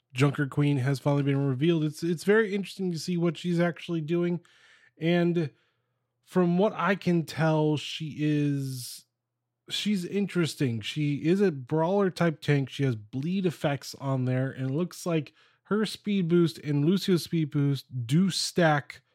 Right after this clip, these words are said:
one another. I just recently watched something where the developer said, yes, she, they do stack. Also, for her knife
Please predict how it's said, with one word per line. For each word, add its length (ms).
one 180
another. 340
I 100
just 200
recently 500
watched 540
something 540
where 160
the 80
developer 340
said, 220
yes, 300
she, 200
they 160
do 200
stack. 480
Also, 580
for 400
her 120
knife 400